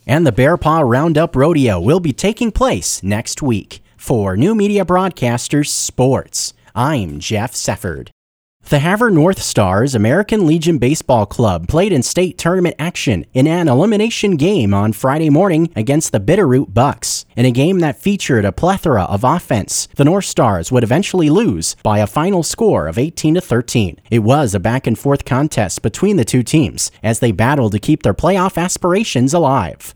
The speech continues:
The Bucks would score four runs in the first inning, and the North Stars followed suit,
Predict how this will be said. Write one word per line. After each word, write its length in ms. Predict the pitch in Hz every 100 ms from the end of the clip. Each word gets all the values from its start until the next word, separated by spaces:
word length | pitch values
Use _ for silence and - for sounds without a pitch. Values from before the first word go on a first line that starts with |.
| _
The 100 | 120
Bucks 340 | 135 143 -
would 120 | 131 113
score 340 | - 123 123
four 260 | - 175 160
runs 320 | 143 139 127
in 60 |
the 60 | 127
first 340 | - 151 -
inning, 260 | 147 110 - _
and 140 | 110 131
the 60 |
North 180 | 143 220
Stars 500 | - - 107 85 -
followed 380 | - 185 202 143
suit, 340 | - 262 -